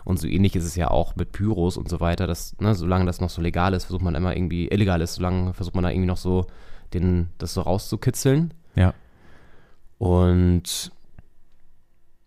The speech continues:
Speaker 1: ich find's auch, es war ja immer schon irgendwie merkwürdig, wenn dann so KommentatorInnen gesagt haben, „Oh, diese Idioten jetzt wieder mit den Pyros“ und so,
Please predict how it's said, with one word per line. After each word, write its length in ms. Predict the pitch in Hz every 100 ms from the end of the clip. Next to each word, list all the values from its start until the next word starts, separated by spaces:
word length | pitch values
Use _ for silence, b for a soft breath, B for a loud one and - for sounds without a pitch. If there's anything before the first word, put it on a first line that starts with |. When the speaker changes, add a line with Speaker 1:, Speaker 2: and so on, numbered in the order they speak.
| _ -
Speaker 1:
ich 160 | -
find's 220 | 117 120
auch, 200 | - 101
es 80 | -
war 80 | 98
ja 60 | 101
immer 220 | 117 123
schon 160 | -
irgendwie 160 | - 92
merkwürdig, 400 | 90 95 104 92
wenn 80 | 92
dann 100 | 87
so 80 | 90
KommentatorInnen 1300 | 90 85 85 92 101 - _ _ - 95 95 92 85
gesagt 480 | 87 85 87 - 90
haben, 240 | 90 87 -
„Oh, 240 | 90 101 104
diese 180 | 90
Idioten 420 | - - 92 104 92
jetzt 160 | -
wieder 160 | 87 90
mit 120 | 87
den 80 | 85
Pyros“ 520 | - 113 113 76 -
und 140 | 80
so, 240 | - -